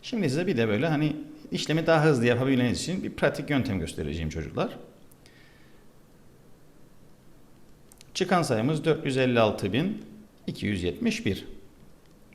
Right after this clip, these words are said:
Çizgimizi çizelim. Sembolümüzü koyalım. Evet, işleme başlıyoruz. Şimdi az önce yine buna benzer bir durum vardı. Hatırlayacaksınız. Ee, birler basamağındaki sayı sıfır.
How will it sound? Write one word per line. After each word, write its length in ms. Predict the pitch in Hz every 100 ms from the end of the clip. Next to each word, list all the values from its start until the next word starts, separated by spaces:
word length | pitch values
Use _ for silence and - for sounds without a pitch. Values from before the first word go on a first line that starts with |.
| - - - - - - - - - -
Çizgimizi 480 | - 92 - 98 - -
çizelim. 560 | 127 131 127 127 - - - - - - - - - - - - - - - - - - - - - - - - - - - -
Sembolümüzü 680 | - - 95 85 85 82 147
koyalım. 300 | 123 82 76 - -
Evet, 260 | 104 -
işleme 340 | 240 - 165 220
başlıyoruz. 580 | 151 - 82 - - - - - -
Şimdi 240 | - 202
az 180 | - 254
önce 200 | 247 240
yine 220 | 208 135
buna 180 | 156 170
benzer 260 | 104 160
bir 140 | 175 135
durum 280 | 143 131 82
vardı. 300 | - 139 240 - - - - -
Hatırlayacaksınız. 920 | 151 151 143 123 101 92 - - 208 - - - - - - -
Ee, 320 | 131 123 120 -
birler 280 | 226 190
basamağındaki 580 | 135 113 104 92 87 -
sayı 340 | 98 107 110 156
sıfır. 440 | - - 107 -